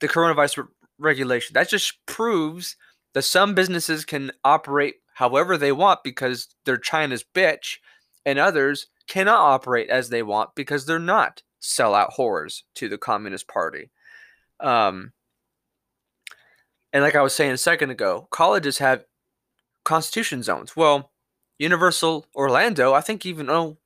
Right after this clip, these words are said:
no, no, not Hollywood, 'cause Hollywood's not open. <laughs> That's what you get. Orlando has mask-free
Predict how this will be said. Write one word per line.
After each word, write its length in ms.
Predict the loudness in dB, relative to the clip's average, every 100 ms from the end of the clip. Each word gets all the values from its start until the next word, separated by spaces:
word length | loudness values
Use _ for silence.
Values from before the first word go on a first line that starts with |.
| _ _ _ -6
no, 340 | -2 0 -2 -10
no, 320 | -10 -8 -10 -14 _ -4
not 160 | -2
Hollywood, 440 | 2 0 0 -6 -8
'cause 140 | -8
Hollywood's 300 | -4 -2 -4
not 120 | -6
open. 240 | -6 -8 -2
<laughs> 40 | 2
That's 920 | 2 0 -4 -6 -8 -8 -14 -12 -8
what 160 | -8 -8
you 60 |
get. 280 | -2 0 0 -2 -14 -14 -18 -20 _ _ _ _ _ _ _ _ 0
Orlando 760 | 4 4 2 4 4 4 2 _ _ _ _ _ _ _ _ _ _ _ _ _ _ _ _ _ _ -20 -20 _ _ _ _ -4
has 260 | -2 -2 -10 _ -20 _
mask-free 1500 | 0 2 0 -4 -10 _ _ _ _ _ -2 2 2 0 -10